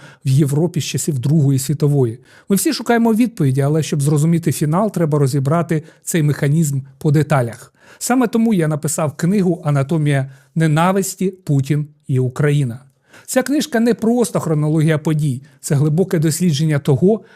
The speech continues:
як вирощувалася ця ненависть,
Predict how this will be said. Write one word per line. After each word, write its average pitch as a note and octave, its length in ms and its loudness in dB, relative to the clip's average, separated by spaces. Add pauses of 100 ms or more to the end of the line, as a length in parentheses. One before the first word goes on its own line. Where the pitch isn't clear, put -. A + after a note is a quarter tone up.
(140)
як F3+ 380 0
вирощувалася D3+ 760 -2 (100)
ця C#3+ 300 -4 (140)
ненависть, C#3+ 680 -2